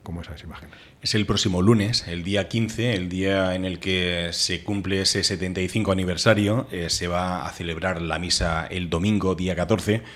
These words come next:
Speaker 2: eh, pero el lunes, que es el día que, que se cumple el setenta y cinco aniversario, ¿cómo va a ser para ti, Ramón, ese lunes?
Speaker 1: <laughs> Bueno, para mí, pues nada, pues al final lo que se trata es de,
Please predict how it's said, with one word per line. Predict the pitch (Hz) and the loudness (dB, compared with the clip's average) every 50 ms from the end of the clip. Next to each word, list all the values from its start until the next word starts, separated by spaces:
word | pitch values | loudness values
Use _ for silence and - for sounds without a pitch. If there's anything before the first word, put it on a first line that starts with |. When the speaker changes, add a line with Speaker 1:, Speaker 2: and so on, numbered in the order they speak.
| - - - - - - - - | -20 -20 -20 -20 -20 -10 -6 -4
Speaker 2:
eh, | 98 90 | -4 -2
pero | - 107 101 95 98 95 92 90 90 - - - - - | 0 2 2 4 4 4 4 2 -2 -6 -12 -20 -8 -4
el | 104 101 98 92 | -2 0 2 2
lunes, | 95 127 147 170 175 156 | 4 4 4 4 4 2
que | - - 131 | 0 0 0
es | - | 2
el | 135 120 104 | 2 2 2
día | 104 117 123 127 120 107 - | 2 2 2 2 2 0 0
que, | 110 107 101 98 92 87 - | 0 0 0 0 -2 -4 -4
que | - 110 | -2 -2
se | - - 87 | 0 0 0
cumple | 85 117 135 135 104 85 80 78 82 | 2 2 2 2 2 0 -4 -4 -6
el | 85 82 80 | -6 -4 -4
setenta | - 104 87 98 95 92 | -4 -2 -2 -2 0 0
y | 92 - | 0 0
cinco | - 123 117 120 | 0 0 0 0
aniversario, | 113 110 104 98 90 - 117 113 123 139 147 151 - - - - - | 2 2 0 0 0 0 0 2 2 2 0 0 -4 -12 -20 -10 -4
¿cómo | - 117 135 139 101 | 0 2 2 2 2
va | 76 - | 0 -2
a | - - | -4 -4
ser | - - 82 - - - - - - - - - - - - - - | -2 -4 -4 -6 -10 -16 -20 -20 -20 -20 -20 -20 -20 -20 -20 -8 -4
para | - 95 90 90 82 | -2 0 0 0 0
ti, | 92 87 98 | 0 -2 -2
Ramón, | - 82 82 90 95 90 85 | 0 -2 -2 -2 -4 -4 -2
ese | 87 - - 95 | -2 0 0 0
lunes? | 82 78 - 110 113 - - - | -2 -2 -2 -2 -2 -4 -6 -8
Speaker 1:
<laughs> | - - | -8 -6
Bueno, | 202 151 - - | -6 -6 -4 -4
para | 185 - - - 131 | -4 -4 -4 -4 -4
mí, | 117 113 120 120 120 - - - - - - - - - - - - - - - - - | -2 0 0 0 -2 -4 -8 -12 -12 -14 -14 -14 -16 -16 -16 -16 -16 -18 -20 -20 -14 -10
pues | - - - | -8 -4 0
nada, | 110 107 - - 90 90 | 0 2 2 0 0 -2
pues | 90 90 90 | -4 -6 -6
al | 95 95 | -6 -4
final | - 107 107 107 113 117 120 123 123 120 117 110 104 98 92 92 90 85 87 117 117 113 110 | 0 2 4 6 8 8 8 10 10 8 8 6 6 4 2 -2 -4 -6 -8 -10 -10 -8 -8
lo | 104 104 | -8 -6
que | - 110 | -6 -6
se | - 95 | -6 -6
trata | 85 87 101 101 98 95 98 107 101 104 | -6 -4 -2 -2 0 2 2 4 4 6
es | 101 101 101 101 101 98 92 - | 6 6 6 4 4 2 0 -4
de, | - 98 87 85 82 80 | -6 -4 -4 -4 -4 -8